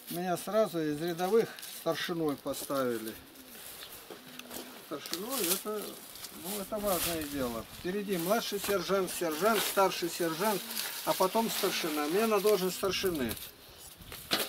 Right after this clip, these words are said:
Одна должность была на весь Дальний Восток. Техник, смотритель воинских зданий, ракетных войск Дальнего Востока.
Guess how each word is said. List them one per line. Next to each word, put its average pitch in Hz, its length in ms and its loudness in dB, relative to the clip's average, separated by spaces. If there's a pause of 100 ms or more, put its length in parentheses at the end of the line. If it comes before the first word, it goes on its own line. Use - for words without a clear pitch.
Одна 190 340 8
должность 190 460 4
была 185 220 6
на 185 140 4
весь 202 220 6
Дальний 180 320 4
Восток. 160 420 0 (100)
Техник, 214 400 2
смотритель 190 600 0
воинских 190 600 2
зданий, 160 440 4 (540)
ракетных 190 720 0
войск 202 400 -2
Дальнего 180 400 4
Востока. 139 600 0